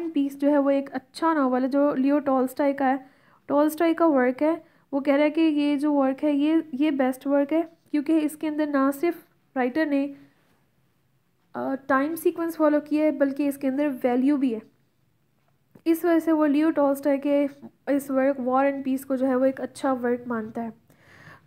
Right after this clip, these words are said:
So, यही था आज के लेसन में, जो मेन चीज़ें वो मैंने आपको पढ़ा दी हैं। नेक्स्ट हम जो है नेक्स्ट चैप्टर पढ़ेंगे पीपल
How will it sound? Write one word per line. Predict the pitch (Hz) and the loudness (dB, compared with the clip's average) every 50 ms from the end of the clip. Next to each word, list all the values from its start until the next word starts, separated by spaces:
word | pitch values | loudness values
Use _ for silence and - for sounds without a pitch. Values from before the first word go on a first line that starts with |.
| _ _ _ _ - - - - | _ _ _ _ -20 -12 -4 -2
So, | 311 311 311 311 311 302 262 - - - _ _ - | 0 2 2 4 2 2 0 -2 -6 -20 _ _ -6
यही | 254 277 285 311 339 330 | -2 0 2 2 2 0
था | 330 320 320 | 0 2 2
आज | 320 311 302 285 269 269 | 4 4 4 4 2 0
के | 269 - 302 | -2 -2 0
लेसन | 277 269 254 254 - 294 285 | 0 0 0 -2 -2 -6 -6
में, | 277 277 285 285 302 294 - - _ _ _ - | -4 -2 -2 -4 -4 -6 -12 -20 _ _ _ -6
जो | 262 269 | -4 -4
मेन | 262 262 269 277 285 285 | -2 -2 -2 -2 -4 -4
चीज़ें | 285 302 277 277 277 | -4 -4 -2 0 0
वो | 277 277 | -2 -2
मैंने | 269 269 254 262 | -2 -2 -2 -2
आपको | 254 254 269 | -2 -4 -4
पढ़ा | 262 - 247 247 233 247 233 240 | -4 -4 -4 -2 -2 0 -2 -2
दी | 240 269 | -2 -2
हैं। | 277 285 277 277 277 277 262 254 | -4 -4 -4 -6 -8 -10 -4 -2
नेक्स्ट | 262 262 269 269 - - | -2 -2 -2 -4 -6 -6
हम | 277 262 262 269 | -6 -4 -4 -4
जो | 254 269 | -2 -2
है | 269 269 254 247 | 0 0 -2 -2
नेक्स्ट | 254 247 254 - - | -4 -4 -6 -4 -6
चैप्टर | 277 254 - 269 | -6 -4 -4 -4
पढ़ेंगे | 247 262 247 247 247 247 262 | -4 -2 -2 -4 -4 -4 -6
पीपल | 254 254 262 240 - - 247 233 226 | -6 -6 -8 -10 -8 -6 -8 -8 -8